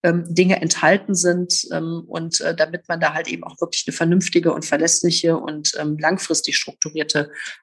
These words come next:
Arbeit machen kann. Jetzt hat die Bundesregierung in ihrem neunundachtzig-Punkte-Plan auch so ein Demokratiefördergesetz angekündigt.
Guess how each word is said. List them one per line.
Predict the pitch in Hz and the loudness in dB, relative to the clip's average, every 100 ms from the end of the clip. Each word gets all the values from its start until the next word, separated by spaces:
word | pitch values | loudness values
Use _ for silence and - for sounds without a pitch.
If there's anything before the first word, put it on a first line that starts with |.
| _ | _
Arbeit | 185 208 151 - | 0 2 0 -4
machen | 151 - - | -16 -18 -12
kann. | - 160 _ - - - | -12 -12 _ -20 -20 -12
Jetzt | 165 | -4
hat | 190 | -2
die | 196 | -2
Bundesregierung | 165 185 220 - 202 190 214 202 190 | -2 -2 -2 -2 -4 -4 -4 -2 -4
in | 185 | -4
ihrem | 185 190 190 190 - _ _ | -4 -2 -4 -6 -10 _ _
neunundachtzig-Punkte-Plan | 185 185 190 - - - - 202 196 196 - 175 185 | 4 6 4 0 -2 -2 0 2 2 0 2 2 2
auch | 175 | 0
so | - 180 | -6 -4
ein | 165 170 | -4 -4
Demokratiefördergesetz | 180 175 - 170 - 185 - 185 180 170 165 165 | -4 -6 -6 -4 -4 -2 0 2 2 2 0 0
angekündigt. | - 220 202 - - 170 202 226 - - | -2 -2 -2 -4 -6 -2 2 2 0 -8